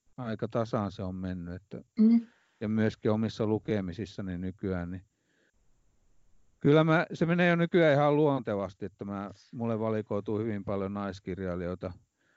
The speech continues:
Speaker 1: Mutta se oli siinä vaiheessa, kun mä rupesin ajattelemaan sitä asiaa, niin sitä piti tietoisesti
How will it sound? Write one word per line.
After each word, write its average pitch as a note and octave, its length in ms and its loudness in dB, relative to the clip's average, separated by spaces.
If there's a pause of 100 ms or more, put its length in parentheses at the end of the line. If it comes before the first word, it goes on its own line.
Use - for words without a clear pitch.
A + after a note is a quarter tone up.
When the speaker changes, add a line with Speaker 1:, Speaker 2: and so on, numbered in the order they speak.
(100)
Speaker 1:
Mutta A#2 240 -2
se C#3+ 120 2
oli C3+ 200 6
siinä C#3+ 280 4
vaiheessa, A2 340 2
kun A#2+ 140 -6
mä A2+ 240 -2
rupesin A2+ 460 -2
ajattelemaan A#2 600 0
sitä G2+ 200 -4
asiaa, G2+ 220 -4
niin G2 100 -6
sitä G#2 200 -2
piti G#2+ 240 -4
tietoisesti G#2+ 600 -2